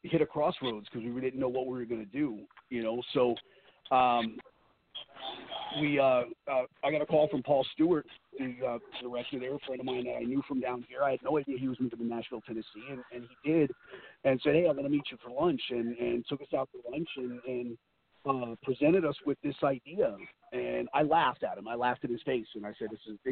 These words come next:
are you kidding? Nobody wants to hear this dumb story. This is terrible. It's, it's not gonna work. Nobody wants to hear it. Nobody wants to see it. Um, it's not fun. It's not gonna be interesting." And, uh, told me to trust him and, and think about it, and called me a couple days later, and I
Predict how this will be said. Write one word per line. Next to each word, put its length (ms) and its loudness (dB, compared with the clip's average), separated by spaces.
are 100 -2
you 140 -10
kidding? 220 4
Nobody 240 4
wants 200 -2
to 60 -16
hear 120 -4
this 180 -10
dumb 160 -8
story. 360 -4
This 100 -18
is 80 -20
terrible. 440 0
It's, 100 -14
it's 180 -10
not 160 -4
gonna 180 -8
work. 300 -6
Nobody 240 -4
wants 200 -8
to 60 -18
hear 200 -4
it. 80 -6
Nobody 160 -4
wants 160 -8
to 60 -20
see 80 -6
it. 60 -6
Um, 300 4
it's 80 -6
not 180 2
fun. 440 -6
It's 140 -20
not 180 -6
gonna 160 -16
be 80 -20
interesting." 460 -14
And, 200 4
uh, 300 6
told 140 -2
me 80 -4
to 80 -4
trust 340 0
him 220 2
and, 140 0
and 340 0
think 180 -2
about 300 4
it, 100 4
and 320 0
called 220 4
me 80 2
a 40 2
couple 240 -2
days 300 0
later, 380 2
and 100 0
I 100 0